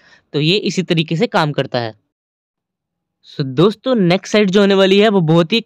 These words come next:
इंपॉर्टेंट साइट होने वाली है आपके लिए। तो साइट का नाम है watermark remover dot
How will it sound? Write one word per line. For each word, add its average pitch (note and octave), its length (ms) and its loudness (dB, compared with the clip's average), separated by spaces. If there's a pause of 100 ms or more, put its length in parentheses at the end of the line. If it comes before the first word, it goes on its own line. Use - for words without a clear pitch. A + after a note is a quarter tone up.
इंपॉर्टेंट E3 480 -2
साइट D#3+ 220 -2
होने D#3 140 2
वाली D3+ 220 0
है D#3+ 60 2
आपके D3+ 360 -2
लिए। B2+ 220 -4 (380)
तो D3 80 -8
साइट F3 300 -2
का A#3 120 -2
नाम G#3 220 2
है A3+ 100 2 (120)
watermark F#3+ 580 0
remover D#3+ 380 2
dot D#3 320 -2